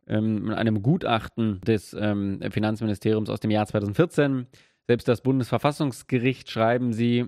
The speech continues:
bezeichnet den Rundfunkbeitrag in einem Urteil als Zwangsabgabe.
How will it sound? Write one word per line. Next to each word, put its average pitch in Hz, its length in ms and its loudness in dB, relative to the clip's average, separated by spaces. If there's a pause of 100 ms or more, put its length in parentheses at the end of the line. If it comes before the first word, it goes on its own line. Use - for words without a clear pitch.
(180)
bezeichnet 117 600 0
den 110 220 0
Rundfunkbeitrag 113 1300 -2
in 107 180 -4
einem 107 300 0
Urteil 117 800 0 (160)
als 107 380 -2
Zwangsabgabe. 117 1600 -2